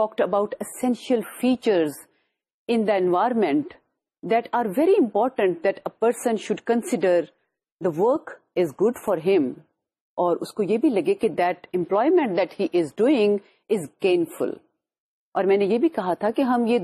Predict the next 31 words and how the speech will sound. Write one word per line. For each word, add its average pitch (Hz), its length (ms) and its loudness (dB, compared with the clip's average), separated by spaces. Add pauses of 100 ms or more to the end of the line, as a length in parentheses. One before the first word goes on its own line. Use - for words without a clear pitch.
دو 233 100 4 (480)
قسم 208 240 -2
کی 160 160 -2
ٹرمینالوجیز 175 720 0
بول 156 140 2 (100)
سکتے 175 300 -4
ہیں، 269 100 2 (140)
either 175 240 0
we 180 60 0 (100)
can 165 180 0 (380)
state 294 320 0
it - 180 -4 (140)
as 170 200 2 (720)
good 175 280 -2
work، 214 280 0 (340)
یا 349 200 2
ہم 415 80 2
یہ 330 200 4
بھی 311 120 2
کہہ 226 160 -2
سکتے 220 200 -4
ہیں 240 120 0 (160)
گینفل 190 420 0 (120)
امپلائمنٹ، 135 680 -2
because 240 540 0 (240)
from 180 240 0
this 370 220 0
employment 240 580 2
you 185 140 4
are 220 100 -6 (160)
gaining 170 320 2